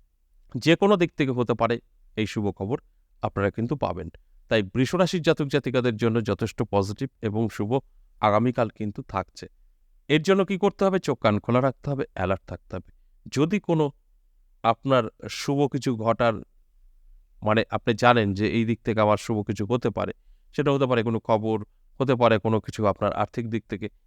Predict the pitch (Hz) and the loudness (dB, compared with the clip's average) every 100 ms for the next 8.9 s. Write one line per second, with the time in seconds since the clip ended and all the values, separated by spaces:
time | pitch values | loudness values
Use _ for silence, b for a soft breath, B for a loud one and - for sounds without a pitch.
0 | _ - 143 160 - 131 110 - - 95 | _ -6 -2 0 0 -2 -2 -4 -6 -8
1 | - 90 85 - _ _ - 127 - 151 | -10 -14 -14 -20 _ _ -4 -4 0 0
2 | 160 170 180 180 165 151 135 110 113 - | 2 0 0 -2 0 2 2 2 -2 -6
3 | 104 - - - - _ _ _ _ - | -6 -4 -8 -10 -18 _ _ _ _ -2
4 | 143 175 139 123 117 107 - 98 - 92 | 2 4 4 2 2 0 -6 -10 -6 -6
5 | 87 - _ _ - - 147 160 180 185 | -6 -14 _ _ -10 -4 0 2 2 2
6 | 185 147 139 143 170 165 160 160 156 - | 2 2 0 0 0 0 -2 -2 -2 -2
7 | 151 156 160 160 170 - 131 135 139 139 | -2 -2 0 0 0 0 -2 -2 -4 -4
8 | - 120 - 120 - 92 107 85 - | -4 -4 -4 -10 -10 -10 -8 -10 -10